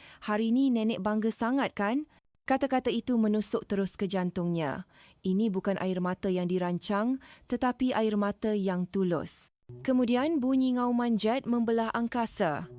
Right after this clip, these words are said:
Li Zhenfeng mendongak ke langit dan melihat formasi jet pejuang Tudem melepaskan asap berwarna merah, putih, biru dan kuning melukis corak jalur gemilang di udara.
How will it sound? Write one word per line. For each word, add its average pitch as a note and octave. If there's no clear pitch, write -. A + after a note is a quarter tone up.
Li A3+
Zhenfeng A3+
mendongak G#3
ke A3
langit G#3
dan G3+
melihat G3
formasi G3+
jet G#3
pejuang G3
Tudem G#3+
melepaskan G3+
asap G3+
berwarna G#3
merah, G#3+
putih, G3+
biru G3+
dan F#3+
kuning G#3+
melukis G3
corak G3
jalur F#3+
gemilang F#3+
di F#3
udara. E3